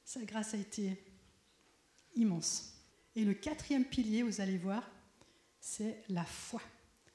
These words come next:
Dans Romains cinq, verset un, « Étant donc justifiés par la foi, nous avons la paix avec Dieu par notre Seigneur Jésus-Christ. » Justifiés par la foi.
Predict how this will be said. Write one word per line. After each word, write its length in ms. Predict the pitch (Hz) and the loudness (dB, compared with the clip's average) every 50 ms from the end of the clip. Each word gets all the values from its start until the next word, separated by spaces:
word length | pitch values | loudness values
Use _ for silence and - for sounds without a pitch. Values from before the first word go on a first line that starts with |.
| _ _ _ _ _ _ _ _ _ _ _ _ _ _ _ _ _ _ _ _ _ _ - - _ _ _ | _ _ _ _ _ _ _ _ _ _ _ _ _ _ _ _ _ _ _ _ _ _ -20 -20 _ _ _
Dans 200 | 196 185 196 190 | -4 0 0 0
Romains 320 | 165 214 240 247 240 226 220 | 0 2 2 2 2 2 0
cinq, 500 | 226 - - 247 247 233 220 - - - | -2 -2 -2 0 0 0 -2 -4 -6 -6
verset 380 | 202 196 - - - 202 202 202 | -6 -6 -4 -4 -6 -6 -4 -2
un, « 160 | 196 208 269 - - - - - - - _ _ _ _ _ _ _ _ _ - - - - - - | -2 -4 -4 -4 -8 -20 -20 -20 -20 -20 _ _ _ _ _ _ _ _ _ -20 -20 -20 -20 -12 -2
Étant 380 | - 262 277 269 - 311 311 302 | 0 0 0 4 4 6 6 6
donc 260 | 277 254 226 208 190 | 6 4 4 4 2
justifiés 680 | 202 196 - 320 403 - - - 339 339 349 - 320 294 | 0 0 2 0 0 0 0 0 0 0 2 2 2 2
par 180 | - 262 233 220 | 2 2 2 2
la 140 | 214 208 | 0 -2
foi, 360 | - - - - 190 185 220 - - - - - _ _ _ _ _ _ _ _ _ 220 | -2 -4 -4 -2 -2 -2 -4 -6 -14 -20 -20 -20 _ _ _ _ _ _ _ _ _ -2
nous 180 | 220 214 208 220 | 0 0 2 0
avons 200 | 214 196 220 220 | 0 0 2 2
la 160 | 208 185 175 | 2 0 -2
paix 340 | - - - 247 254 262 - | -4 -4 0 2 2 2 2
avec 320 | 214 208 180 202 190 180 175 | -2 -2 0 0 -2 -2 -4
Dieu 440 | - - 190 196 220 - - - - - - _ _ | -2 0 0 0 0 -2 -8 -16 -20 -20 -20 _ _
par 120 | 202 175 175 | -4 0 0
notre 160 | 180 180 - | 0 0 -2
Seigneur 280 | - 208 190 196 202 185 | -2 0 0 0 0 0
Jésus-Christ. » 680 | - 196 170 180 190 - - - 165 - - - - _ _ | 0 -2 -2 -4 -6 -6 -8 -14 -16 -16 -18 -18 -20 _ _
Justifiés 500 | - - 220 - - - 208 - - 240 | -10 -6 -6 -6 -6 -8 -10 -8 -10 -10
par 140 | - 196 190 | -10 -10 -12
la 100 | 180 185 | -12 -14
foi. 240 | - - - 247 | -14 -16 -16 -16